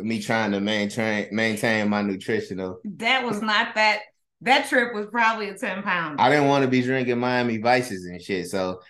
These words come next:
Speaker 1: I was drinking Hennessy. I started drinking straight drinks so I wouldn't, you know, gain a whole bunch of sugar weight. It didn't really work, but that was my strategy going in.
Speaker 2: Yeah, y'all, when they saw him coming, they would be like, "Where's Senor Hennessy? Uh, su esposo?" And I'm like, um, my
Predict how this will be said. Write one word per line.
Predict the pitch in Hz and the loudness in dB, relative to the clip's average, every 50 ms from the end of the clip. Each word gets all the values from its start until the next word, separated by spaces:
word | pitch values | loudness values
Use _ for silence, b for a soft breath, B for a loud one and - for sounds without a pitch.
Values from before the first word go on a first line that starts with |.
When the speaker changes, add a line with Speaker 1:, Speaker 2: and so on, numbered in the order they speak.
| B B B _ _ | B B B _ _
Speaker 1:
I | - 104 107 | 0 0 0
was | 107 110 104 101 | 0 -2 -2 0
drinking | 113 117 113 104 104 101 | 0 0 2 2 2 2
Hennessy. | 104 104 113 117 120 117 107 101 110 | 2 2 2 2 2 0 0 0 0
I | 110 110 | 2 2
started | 110 110 - 113 110 107 | 0 0 0 0 0 0
drinking | 104 110 113 110 101 98 | 0 -2 -2 -2 -2 -4
straight | - - 120 120 127 113 101 | -2 0 2 2 2 2 0
drinks | 104 101 98 98 95 - | -2 -2 -2 -2 -4 -4
so | - 107 | -2 0
I | 104 104 104 | 2 2 2
wouldn't, | 104 104 101 101 95 98 95 95 - _ _ _ _ _ _ | 2 2 0 0 0 -2 -4 -6 -8 _ _ _ _ _ _
you | - 101 104 | -4 -2 0
know, | 104 104 101 98 | 2 2 0 0
gain | 98 104 107 104 101 | 0 0 0 0 2
a | 98 | 0
whole | 107 107 104 | 0 0 2
bunch | 104 104 101 98 90 | 0 0 0 -2 -6
of | 87 | -2
sugar | - 127 127 110 101 98 | 0 2 2 2 2 0
weight. | 98 98 95 92 87 82 - | 0 0 -2 -2 -4 -6 -4
It | 101 101 | 0 2
didn't | 127 127 120 110 104 | 4 4 4 4 2
really | 101 98 95 87 | 2 0 0 0
work, | 87 110 120 107 92 - - | 2 2 2 2 2 -2 -6
but | 87 90 87 85 85 | -8 -8 -8 -6 -4
that | 98 101 98 | -4 -4 -2
was | 90 87 | -4 -4
my | 87 82 80 | -6 -6 -8
strategy | - - 101 98 92 85 82 82 82 | -6 -4 -2 -2 -2 -2 -4 -8 -10
going | 80 87 87 85 85 87 | -10 -8 -8 -6 -6 -6
in. | 92 92 - | -6 -6 -6
Speaker 2:
Yeah, | - 139 127 - - - - | -8 -8 -10 -12 -14 -14 -12
y'all, | 147 156 147 143 131 131 | -10 -8 -6 -6 -8 -8
when | 139 151 | -8 -8
they | 151 156 160 | -10 -10 -10
saw | - - 151 135 143 | -8 -10 -8 -8 -8
him | 151 147 147 143 | -10 -10 -12 -10
coming, | - 156 143 - - - - | -10 -10 -10 -10 -12 -14 -14
they | - 131 | -12 -12
would | 147 156 151 | -12 -12 -12
be | 160 165 | -12 -8
like, | 170 170 165 151 147 - | -6 -4 -4 -4 -4 -4
"Where's | 226 254 320 349 359 359 | -6 -6 -6 -6 -8 -10
Senor | - 359 359 349 349 339 349 | -12 -12 -12 -10 -8 -6 -6
Hennessy? | 330 349 359 359 370 359 - - 190 - - - - - 427 466 - | -6 -6 -6 -8 -10 -10 -10 -10 -10 -10 -10 -12 -14 -16 -20 -20 -20
Uh, | - - - - | -16 -16 -14 -14
su | - - 339 339 339 | -12 -10 -8 -8 -8
esposo?" | 339 - - - - 175 175 - 233 208 202 | -8 -4 -2 0 0 0 0 2 2 2 2
And | 196 196 | 2 2
I'm | 202 202 | -2 -2
like, | 196 190 185 175 170 160 - - _ _ | -2 -2 -2 -2 -4 -6 -10 -14 _ _
um, | - 175 180 175 165 156 147 139 - - 139 139 - - _ _ _ _ _ _ _ _ _ _ _ - | -8 -6 -4 -4 -4 -6 -8 -8 -12 -14 -18 -20 -20 -20 _ _ _ _ _ _ _ _ _ _ _ -4
my | 208 | -2